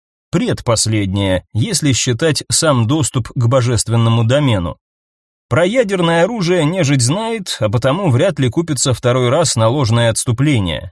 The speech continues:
Ну а со средствами доставки у нас ситуация печальная. При этом потерянный фугас накладывал ограничения и на наши собственные планы.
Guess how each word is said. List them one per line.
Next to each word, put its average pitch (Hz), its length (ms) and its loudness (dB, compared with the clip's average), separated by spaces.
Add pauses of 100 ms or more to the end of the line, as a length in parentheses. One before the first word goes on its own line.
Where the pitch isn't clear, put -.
Ну 190 160 0
а 147 80 2
со 127 180 2
средствами 131 600 0
доставки 123 580 0
у 113 80 0
нас 113 220 2
ситуация 117 580 0
печальная. 107 720 -2 (140)
При 147 140 2
этом 147 300 2
потерянный 135 600 0
фугас 131 460 0
накладывал 120 540 0
ограничения 120 840 0
и 135 140 -2
на 117 120 2
наши 110 320 0
собственные 101 640 -4
планы. 90 400 -2